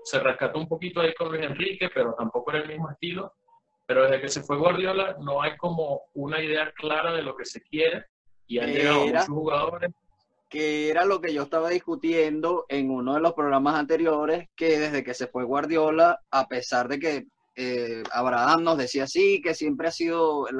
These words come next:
Speaker 2: mismo esquema de la Masía, un estilo de juego muy marcado,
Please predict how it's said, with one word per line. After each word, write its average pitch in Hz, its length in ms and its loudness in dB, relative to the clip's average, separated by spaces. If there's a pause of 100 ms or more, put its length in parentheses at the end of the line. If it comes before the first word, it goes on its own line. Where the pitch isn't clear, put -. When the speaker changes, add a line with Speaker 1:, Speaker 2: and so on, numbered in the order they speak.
Speaker 2:
mismo 143 320 0
esquema 156 320 -2
de 151 60 -2
la 139 100 0
Masía, 170 640 2 (280)
un 135 160 -2
estilo 156 340 4
de 147 60 2
juego 143 320 0
muy 151 160 0
marcado, 165 640 2